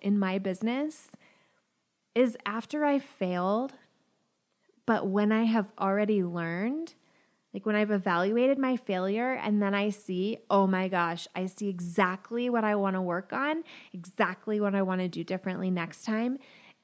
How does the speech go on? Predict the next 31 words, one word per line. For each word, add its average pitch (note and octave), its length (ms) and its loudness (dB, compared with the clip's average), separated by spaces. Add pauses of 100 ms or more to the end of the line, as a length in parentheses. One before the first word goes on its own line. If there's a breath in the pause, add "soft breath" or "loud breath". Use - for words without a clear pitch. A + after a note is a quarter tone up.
it - 320 -2
gets G#3+ 300 -4
me B3+ 240 -4
so G3+ 560 0
fired F3+ 500 0
up. F3+ 360 -2 (320)
It G#3+ 100 2
makes G#3+ 360 0
me G3 140 -2
so F#3 320 -2
excited. F#3+ 680 -2 (380 loud breath)
I G3 120 0
think A3 340 0
that F3+ 400 0 (440)
knowing A3 800 4
what G3 500 -2
you A3+ 180 -2
need G3+ 420 2
to G3+ 160 -2
work F3 340 -4
on D4+ 480 0 (300)
in A3+ 180 6
your A#3+ 140 6
business A#3+ 760 -6 (460)
is G#3+ 120 -6
the G#3+ 120 -2
best E3+ 600 -6
feeling E3 280 -10
in E3 120 -8
the D#3 80 -10
world. D#2+ 360 -12